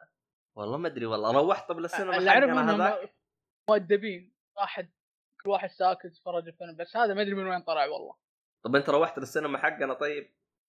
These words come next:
Speaker 2: لا، لا، رحت، آه،
Speaker 1: آه، غلطتك.
Speaker 2: سينما
Speaker 1: غلطان.
Speaker 2: جديدة.
Speaker 1: غل-، غلطان والله.
Speaker 2: اللي رحت له أنا، شفت فيه
Speaker 1: إيه ال-
Speaker 2: كابتن مارفل،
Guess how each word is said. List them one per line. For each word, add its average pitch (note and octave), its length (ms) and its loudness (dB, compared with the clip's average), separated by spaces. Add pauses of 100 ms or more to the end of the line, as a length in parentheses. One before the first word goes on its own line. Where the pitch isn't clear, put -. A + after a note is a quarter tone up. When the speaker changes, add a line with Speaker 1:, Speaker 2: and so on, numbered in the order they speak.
(160)
Speaker 2:
لا، G3+ 160 12
لا، G3+ 340 -4
رحت، - 260 -8
آه، D#3+ 680 -2
Speaker 1:
آه، F3+ 100 4
غلطتك. D#3+ 680 0 (300)
Speaker 2:
سينما E3 140 0
Speaker 1:
غلطان. C#3 320 0
Speaker 2:
جديدة. A2 240 -12
Speaker 1:
غل-، A2+ 320 -8 (340)
غلطان D3+ 380 -2
والله. C#2+ 520 -8 (540)
Speaker 2:
اللي G3 340 2
رحت A3 220 0
له F3+ 200 0
أنا، G#3 260 -2 (520)
شفت F3+ 100 -12
فيه A#3+ 100 4
Speaker 1:
إيه C4+ 60 10
ال- C4 120 4
Speaker 2:
كابتن F#3 340 0
مارفل، G3 540 0